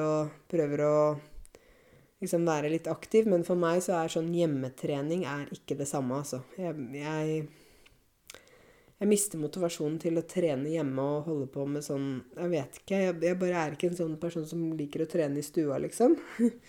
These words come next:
Så jeg har heller gått lange turer og gått fort, og, eh, så har vi jo flyttet, det var jo slitsomt, da må vi bære masse esker og sånn. Så det gikk jo litt tid til det. Men,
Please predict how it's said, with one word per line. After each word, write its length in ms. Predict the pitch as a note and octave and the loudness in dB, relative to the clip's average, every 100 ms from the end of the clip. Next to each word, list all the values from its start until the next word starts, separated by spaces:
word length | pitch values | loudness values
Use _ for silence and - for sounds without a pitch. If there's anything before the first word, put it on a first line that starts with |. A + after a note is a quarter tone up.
| - - - - - - - | -20 -20 -20 -20 -20 -20 -10
Så 140 | - | 2
jeg 80 | F#3 | 4
har 80 | F#3 | 6
heller 220 | F3+ F3+ | 4 4
gått 400 | F3 E3+ - - F3 | 2 2 -6 -2 2
lange 460 | F3+ D3 C#3 D3+ | 2 2 0 -2
turer 600 | - D#3 C#3+ D3 D#3+ D#3+ D#3+ | 0 2 4 6 6 6 4
og 160 | D#3+ D#3+ | 2 0
gått 160 | D3 - | -6 -4
fort, 560 | D#3 - - _ - | -6 -6 -20 _ 0
og, 320 | D3+ D3+ D3+ D3+ - - - | 4 4 2 -2 -16 -16 -6
eh, 220 | E3+ D#3+ | -4 -2
så 160 | - E3 | 2 4
har 80 | |
vi 80 | D#3 | 4
jo 60 | D#3+ | 2
flyttet, 480 | F#3+ - - F#3+ G3 | 0 -2 2 4 6
det 100 | E3+ | 4
var 100 | D#3 | 4
jo 80 | D#3 | 2
slitsomt, 640 | - D#3 D3 F#3 G#3 G#3+ - | 2 -2 0 2 2 0 -2
da 80 | E3+ | 0
må 160 | E3 D#3 | 2 2
vi 140 | D#3 | 2
bære 340 | E3 D3 C3 C#3+ | 0 0 0 -2
masse 240 | D3 - C#3 | -4 -4 -6
esker 460 | - - C3 C3 | -6 -8 -6 0
og 40 | D#3 | 6
sånn. 220 | G#3 B3 - _ _ _ _ _ - - - - | 6 6 0 _ _ _ _ _ -14 -14 -12 -10
Så 80 | E3 | -4
det 180 | D#3+ D#3 D#3 D#3 | -2 -2 -2 -4
gikk 220 | D3+ D3 D3+ | -6 -8 -6
jo 60 | |
litt 160 | D3 D3 | -6 -8
tid 180 | - C#3+ | -10 -4
til 80 | D3+ | 0
det. 120 | F3 A3 - - - - - - - _ F#3 | 0 0 -6 -20 -20 -20 -20 -20 -20 _ 0
Men, 220 | E3 | 2